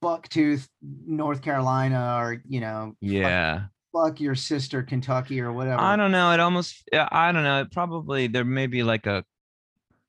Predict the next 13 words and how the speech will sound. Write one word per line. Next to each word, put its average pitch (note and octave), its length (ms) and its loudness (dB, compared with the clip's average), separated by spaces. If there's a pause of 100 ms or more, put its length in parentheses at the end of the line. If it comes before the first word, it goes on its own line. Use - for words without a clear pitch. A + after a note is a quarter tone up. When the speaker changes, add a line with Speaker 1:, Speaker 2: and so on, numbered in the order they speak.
(600)
Speaker 2:
a A#2 80 2
cultural A2+ 760 0
divide F2+ 1040 0 (120)
that, F2 300 -2
that D#2 260 0
makes D#2+ 300 -6
more F2 180 -2
sense F2 560 -6
over A2 280 0
there A#2+ 480 2 (140)
to - 80 -16
Speaker 1:
Sure. G#2 60 -10
Speaker 2:
do A2+ 500 0